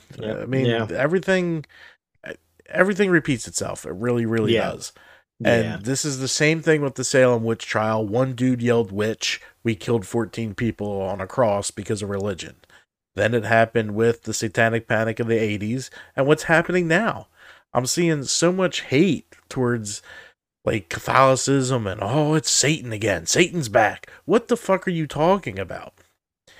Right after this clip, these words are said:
Speaker 2: So,
Speaker 1: Right.
Speaker 2: I mean, I think some people just believe shit too much and it gets to their head. And now with social media
Speaker 1: You know,
Speaker 2: and
Speaker 1: speaking of
Speaker 2: sla-
Speaker 1: Satanic Panic, uh, I'm a part of an, a couple of Amityville groups on Facebook,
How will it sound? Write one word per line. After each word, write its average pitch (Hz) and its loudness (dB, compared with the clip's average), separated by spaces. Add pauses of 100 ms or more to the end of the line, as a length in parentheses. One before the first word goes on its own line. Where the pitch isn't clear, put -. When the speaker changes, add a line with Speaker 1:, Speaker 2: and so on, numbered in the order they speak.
(440)
Speaker 2:
So, 110 4
Speaker 1:
Right. 92 -4
Speaker 2:
I 131 2
mean, 123 -2
I 139 4
think 160 -2
some 143 -2
people 143 -2
just 113 -4
believe 117 0
shit 120 0
too 123 -2
much 139 0
and 104 -2
it 101 -6
gets 110 -4
to 120 2
their 110 2
head. 127 6
And 98 0 (720)
now 107 6
with 127 2
social 123 0
media 131 4
Speaker 1:
You 196 2
know, 180 4 (100)
Speaker 2:
and 143 4
Speaker 1:
speaking 208 4
of 135 2
Speaker 2:
sla- 170 0
Speaker 1:
Satanic 147 2
Panic, 120 -4
uh, 98 -8
I'm 110 0
a 123 0
part 123 4
of 110 2
an, 117 -2
a - -14
couple 127 2
of 113 -4
Amityville 107 -4
groups 107 -6
on 95 -6
Facebook, 92 -6